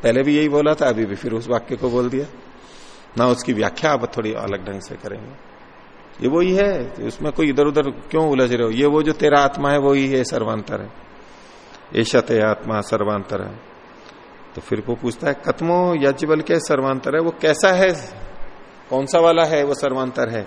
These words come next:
तो याज्ञवल्क्य फिर उसको दूसरे ढंग से समझा रहे हैं। "न दृष्टे है द्रष्टारम पश्येत,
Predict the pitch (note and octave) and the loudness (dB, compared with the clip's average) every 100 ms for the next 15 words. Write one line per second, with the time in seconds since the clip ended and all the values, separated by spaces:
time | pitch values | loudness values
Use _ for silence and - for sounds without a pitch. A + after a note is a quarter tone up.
0 | - - - - - - - - - - | -10 -20 -20 -20 -20 -20 -20 -20 -20 -20
1 | - - - - - - - G2+ G#2+ G#2 | -20 -20 -20 -20 -20 -20 -6 0 0 0
2 | G#2+ - - B2 G#2+ - A2 B2 B2+ C#3+ | -6 -6 -6 -6 -6 -8 -6 -6 -2 -2
3 | G2 F#2 - G2+ F#2+ F2 F#2 F#2+ G2+ - | -4 -8 -12 -12 -14 -16 -18 -18 -20 -20
4 | - - - - - - - - - - | -20 -20 -20 -20 -20 -14 -14 -14 -16 -12
5 | - - G2 A#2 A2+ A2 - - G#2+ A2 | -10 -6 0 2 2 -2 -2 0 2 2
6 | G#2+ A2 - G#2+ G#2 G#2 G#2 G#2 - - | 0 -4 -4 -2 0 0 -4 -8 -10 -6
7 | G2+ G2 G2 - | -4 -2 -4 -8